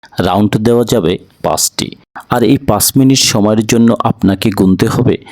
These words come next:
তিনশত টাকা, যেটি আমার কাছে একটু বেশি মনে হয়েছে। কর্তৃপক্ষের দৃষ্টি আকর্ষণ করছি, রেসিং কারের টিকিট মূল্য একশত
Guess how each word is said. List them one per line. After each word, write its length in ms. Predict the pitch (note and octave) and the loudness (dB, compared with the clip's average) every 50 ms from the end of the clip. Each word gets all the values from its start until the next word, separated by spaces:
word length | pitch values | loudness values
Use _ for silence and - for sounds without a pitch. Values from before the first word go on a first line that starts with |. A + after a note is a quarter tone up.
| - _ _ _ | -20 _ _ _
তিনশত 480 | - A2+ A#2 A#2+ A2 - - G#2 - - - - | 0 2 2 2 2 0 -2 -2 -2 -2 -4 -4
টাকা, 220 | E2 - - - - - - - _ _ _ - A#2+ G#2+ | -4 -4 -4 -6 -6 -8 -12 -18 _ _ _ -4 -2 0
যেটি 200 | - C3 - D3+ C#3 B2 G#2 | 0 0 2 2 2 2 2
আমার 200 | F#2+ G2 G#2 A2+ - | 2 2 0 0 -2
কাছে 240 | - B2 - - - F2 - - - _ _ _ - | -2 -2 -2 -2 -2 -2 -4 -6 -10 _ _ _ -8
একটু 200 | B2 - - - A2+ A#2 | -6 -6 -6 -4 -2 -2
বেশি 220 | G2 F#2+ - - A#2+ | 0 0 0 0 2
মনে 260 | G#2 F2 F2 E2+ F2 D#2+ | 2 2 0 0 -2 -2
হয়েছে। 300 | E2+ D#2 - - - - - - - - _ - - - | -4 -4 -4 -4 -6 -6 -8 -12 -18 -20 _ -8 -4 -4
কর্তৃপক্ষের 640 | A2 F#2 - - A#2+ - B2+ A#2+ - - - B2+ A2+ F2+ | -4 -2 -4 -4 -2 -2 -2 -4 -2 -2 -2 -2 -2 0
দৃষ্টি 260 | G#2+ F#2+ - - - A2 F2+ F2+ | 0 0 0 0 0 0 -2 0
আকর্ষণ 400 | - G2 F#2+ - - - A2+ G#2+ G#2 - | -2 -2 -2 0 0 0 0 0 0 -2
করছি, 300 | E2+ - - - - - - _ _ _ _ _ - - | -4 -4 -4 -4 -6 -6 -8 _ _ _ _ _ -6 -4
রেসিং 280 | G#2 G#2 - - C3+ C3+ C3+ - | -2 -2 0 0 2 0 0 0
কারের 240 | C#3 C3+ C3 C3+ B2 - | 0 -2 -2 -2 -2 -2
টিকিট 300 | - A2 F2 - A#2 - - | -2 -2 -2 -2 -2 -2 0
মূল্য 240 | C3 A#2+ A2 G2 F2 E2+ F2+ - - - _ _ - A2 | 0 0 0 0 0 -2 -2 -4 -8 -18 _ _ -6 -6
একশত 360 | G#2+ - - - - C3 - | -4 -2 -2 -2 -2 -2 -2